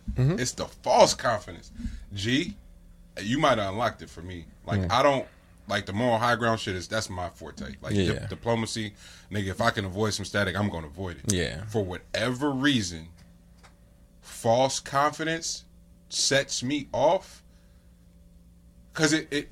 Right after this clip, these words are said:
Speaker 2: it feels, it feels like the one thing that can, um, that can undermine a collective effort or, or a community or the bag, nigga.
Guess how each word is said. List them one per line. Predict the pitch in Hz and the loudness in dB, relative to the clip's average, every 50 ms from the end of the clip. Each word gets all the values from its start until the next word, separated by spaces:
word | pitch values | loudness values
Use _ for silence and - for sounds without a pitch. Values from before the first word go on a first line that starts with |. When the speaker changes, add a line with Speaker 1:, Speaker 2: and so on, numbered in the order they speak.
| - - - | -16 -10 -4
Speaker 2:
it | 135 135 127 | -4 -4 -4
feels, | - - - 156 170 175 170 151 147 - | -4 -2 0 0 2 2 2 0 -2 -4
it | - 127 120 | -6 -6 -6
feels | - - 160 170 160 | -4 -2 -2 0 2
like | 160 151 139 - | 2 2 2 0
the | 123 107 | -4 -4
one | 104 101 104 117 127 127 127 120 | -2 -2 0 0 0 -2 -2 -4
thing | - 113 120 131 131 135 120 | -6 -4 -4 -4 -2 -2 -2
that | 110 104 104 101 - | -2 -2 -2 -4 -6
can, | 110 104 95 98 95 | -8 -8 -8 -8 -8
um, | 76 95 98 95 92 90 87 - - - - - - - - - - - - - - - - _ - - - - - - - - | -8 -8 -8 -8 -8 -10 -10 -12 -16 -18 -18 -20 -20 -20 -20 -20 -20 -20 -20 -20 -20 -20 -20 _ -20 -20 -20 -20 -20 -18 -10 -8
that | 110 101 | -8 -6
can | - 113 - - | -6 -10 -10 -6
undermine | - 117 120 117 110 107 104 101 98 101 101 98 95 92 90 90 90 - | -4 -2 -2 0 -2 -2 0 0 0 0 0 0 -2 -4 -8 -10 -12 -10
a | - - | -10 -10
collective | - - 98 92 98 98 - - 87 - - | -10 -8 -6 -4 -4 -4 -6 -8 -14 -10 -8
effort | 76 - - - 78 82 - - - | -10 -10 -10 -12 -14 -14 -14 -12 -6
or, | - 95 92 90 87 85 82 78 82 - - - - - - - - - _ - - - | -4 -4 -2 -2 -2 -4 -6 -8 -12 -18 -20 -20 -20 -20 -20 -20 -20 -20 _ -20 -12 -6
or | 98 101 98 92 92 90 85 85 - - - | -2 -2 -2 -2 -2 -4 -6 -10 -14 -14 -16
a | 85 | -14
community | - - - 87 90 101 104 98 92 87 82 82 80 - | -14 -12 -10 -6 -4 -4 -2 -2 -4 -6 -8 -10 -12 -10
or | - 87 92 92 90 87 85 82 82 80 78 - - - - - - - | -10 -8 -6 -6 -6 -6 -8 -8 -10 -12 -16 -18 -20 -20 -20 -20 -14 -12
the | 90 85 | -12 -10
bag, | 76 98 104 117 123 117 104 85 76 73 69 - | -4 2 4 6 6 6 4 2 0 -6 -8 -12
nigga. | 87 95 98 101 107 107 113 | -10 -8 -6 -4 -6 -6 -8